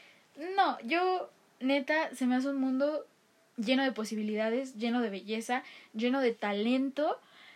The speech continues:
y, y que igual y hay gente que los escribe, escribe dos y no vuelve a tocarlos, ¿no? Pero hay gente que, eh, he, he leído a autoras de fanfics que actualmente ya publicaron libros. Es,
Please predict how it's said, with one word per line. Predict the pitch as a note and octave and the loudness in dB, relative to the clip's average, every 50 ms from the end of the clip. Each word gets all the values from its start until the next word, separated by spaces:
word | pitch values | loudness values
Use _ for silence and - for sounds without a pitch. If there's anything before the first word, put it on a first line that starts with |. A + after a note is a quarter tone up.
| - _ - | -20 _ -4
y, | C#4 C4+ C4+ C4 C4 C4 C4 C4 B3 G#3 - _ _ _ _ _ _ - | 0 0 2 2 0 0 -2 -2 -4 -6 -10 _ _ _ _ _ _ -2
y | C#4+ A#3+ | -2 0
que | - D#4 | 2 2
igual | D#4 D4 E4 F4 F#4 | 2 4 4 6 6
y | G4+ | 6
hay | G#4+ G#4 F#4+ | 4 4 2
gente | F#4+ F#4 F#4 F#4 F#4+ | 2 0 0 -2 -2
que | F#4+ D#4 C4 | 0 2 0
los | A#3 A3 G#3 | 0 0 -2
escribe, | - G#3 - - B3 C4 C4+ C#4 C#4 C#4 B3+ - - | -6 -10 -8 -4 -2 2 6 6 6 6 6 2 -2
escribe | A3+ A3+ - - B3+ C4+ C#4+ C#4+ | -6 -4 -2 0 2 6 6 6
dos | B3+ A#3+ B3+ B3 - | 6 6 2 2 2
y | A#3+ | 2
no | A3+ A3+ A3 A3 | 2 2 4 4
vuelve | A3+ A#3 A#3 | 4 4 2
a | A#3 A#3 | 0 0
tocarlos, | - G3 - A3 A#3+ A#3+ G#3+ G3+ G#3 | -4 -6 -4 -4 -2 -2 -2 -4 -2
¿no? | G#3 A3 A3+ | -4 -4 -2
Pero | - A#3 A#3+ | 0 0 0
hay | B3 B3+ | 0 0
gente | - C#4 C#4 C#4 D4+ | -2 -4 -4 -4 -6
que, | D4 C#4 B3+ - - - - - - - - _ _ _ _ _ _ _ _ _ _ _ _ _ _ - - | -6 -6 -8 -8 -12 -20 -20 -20 -20 -20 -20 _ _ _ _ _ _ _ _ _ _ _ _ _ _ -16 -16
eh, | A3 - - _ - | -16 -16 -6 _ 6
he, | C#4 D4+ E4+ F4 F4 F4+ E4 D4+ - | 6 6 6 6 4 4 2 4 6
he | C#4 D#4+ | 4 4
leído | E4+ F4+ F4+ F4 E4+ E4 D#4+ D#4+ E4 E4 D#4+ - - - | 4 4 2 2 2 2 4 4 6 6 4 4 2 0
a | B3+ A#3 | 0 2
autoras | A3+ A3+ A3+ A3 - A#3 A3+ A#3 A#3 B3+ D4 F4+ F#4+ F4+ - - - _ | 2 2 0 0 0 0 2 2 2 2 2 0 -2 -6 -12 -20 -14 _
de | - A3 A3 | -6 -6 -6
fanfics | - - A3 A#3 C4 C4+ - F4 E4+ - - - | -2 0 0 0 0 0 -2 -4 -6 -6 -10 -8
que | - A3+ | -8 -8
actualmente | G#3 G#3 - A#3+ A#3+ A#3 A#3+ A#3+ A#3 C4 | -6 -2 0 0 2 2 2 0 0 0
ya | A#3+ A#3+ A#3 | -2 -2 0
publicaron | - B3+ B3 A3 G#3+ - G#3 G#3 G3+ G#3 G3+ | 0 -2 -2 -2 -4 -6 -6 -4 -4 -4 -4
libros. | G#3 A#3+ B3+ A#3+ A3+ G#3+ G#3 G#3+ - - - - - - - - - | -2 -2 0 0 0 -2 -2 -6 -10 -16 -20 -20 -20 -20 -20 -12 -4
Es, | A#3 A#3+ A#3+ C4+ B3+ - - - - | 0 2 2 2 0 -4 -12 -16 -18